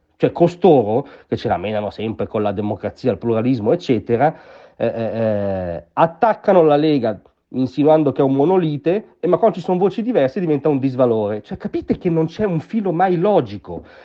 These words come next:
c'è sempre la volontà di attaccare, diciamo, un partito che comunque la si pensi è chiaramente anti-mainstream. Tra l'altro tutti costoro,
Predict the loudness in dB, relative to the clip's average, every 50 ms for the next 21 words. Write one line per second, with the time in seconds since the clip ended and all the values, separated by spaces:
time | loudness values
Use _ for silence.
0 | -18 _ 0 0 0 2 0 -2 -2 -2 -2 0 2 2 2 2 2 0 0 2
1 | 2 2 2 2 -2 -4 0 -2 -2 -2 -2 -6 -4 -4 -4 -6 -6 -10 -20 -20
2 | _ -10 -4 -2 0 0 2 2 0 2 0 0 0 0 -4 -10 -10 -6 -6 -4
3 | -2 -2 -2 -2 -2 -2 -2 0 0 0 0 0 -2 -4 -6 -6 -4 -6 -6 -6
4 | -8 -8 -8 -8 -8 -12 -20 _ _ _ -4 -4 -4 -2 2 4 4 6 6 4
5 | 4 2 2 0 -2 -2 0 2 2 2 2 0 -2 -2 -2 -2 -2 -4 -6 -8
6 | _ -12 -10 -10 -10 -10 -10 -10 -10 -12 -12 _ _ _ _ _ _ _ _ _
7 | _ _ _ _ -10 -4 0 2 4 6 6 4 4 2 -2 -8 -4 0 0 0
8 | 0 0 -6 -6 -2 -2 -4 -4 -4 -4 -2 -2 -2 -2 -6 -8 -10 -12